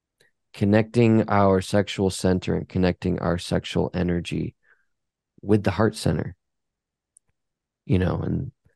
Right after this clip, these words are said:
um, kind of transmuting or kind of combining the more lustful side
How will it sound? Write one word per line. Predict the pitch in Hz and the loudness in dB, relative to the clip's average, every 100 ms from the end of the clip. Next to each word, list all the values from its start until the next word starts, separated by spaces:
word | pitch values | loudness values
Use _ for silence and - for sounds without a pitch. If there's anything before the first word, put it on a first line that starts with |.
| _ _ - | _ _ -6
um, | - - - - - - | 0 2 2 0 -6 -4
kind | - 98 | 2 2
of | |
transmuting | - 101 95 - 95 101 95 90 - _ _ _ _ _ | 4 4 4 4 6 6 6 2 -4 _ _ _ _ _
or | - 101 | 0 2
kind | 143 143 | 4 2
of | |
combining | - 113 98 101 117 120 92 90 | 4 4 6 4 6 4 2 -2
the | 92 | -2
more | 92 90 76 | 2 0 0
lustful | 92 98 - - 87 | 2 2 0 -6 -6
side | 78 - 82 76 78 87 | -6 -2 0 2 0 0